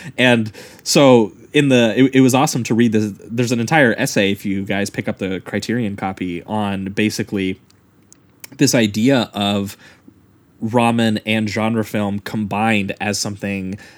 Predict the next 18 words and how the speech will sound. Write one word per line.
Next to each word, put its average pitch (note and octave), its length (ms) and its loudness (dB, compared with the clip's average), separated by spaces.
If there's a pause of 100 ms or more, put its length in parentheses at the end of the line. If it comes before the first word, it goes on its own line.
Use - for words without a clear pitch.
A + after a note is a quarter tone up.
that G#2 240 -2
connects G#2 480 -2
us, D#2 240 -4
that G2+ 120 -4
it's G#2 140 -6
designed G#2+ 540 -2
to - 80 -6
be F#2+ 320 -4 (300)
consumed G2+ 760 -4
and G2 160 -4
enjoyed F#2+ 640 -4
and G#2+ 180 -4
widely G2 360 -2
available, G2+ 640 -2
but G#2 180 -10
to D#2+ 160 -6
everyone, G#2 600 0 (440)
but G#2+ 440 0